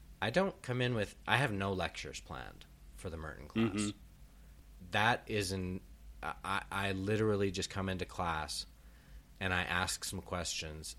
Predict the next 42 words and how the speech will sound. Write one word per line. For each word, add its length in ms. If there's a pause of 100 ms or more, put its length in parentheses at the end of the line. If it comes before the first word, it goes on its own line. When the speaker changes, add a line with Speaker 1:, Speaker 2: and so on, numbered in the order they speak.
Speaker 1:
and 200
see 320
where 180
the 100
discussion 600
takes 360
us. 260 (440)
And 80
that's 160
actually 300
a 40
much 220
more 140
exciting 580
way 180
for 140
me 180
to 80
teach. 480 (720)
And 300
lately, 500
what 280
students 400
have 140
been 120
saying 540
on 400
course 300
evaluations, 800
I 60
mean, 240 (260)
we 140
all 100
know 120
what 120
we 80
think 180
of 80
course 240
evaluations, 680
Speaker 2:
<laughs> 60
Speaker 1:
but, 240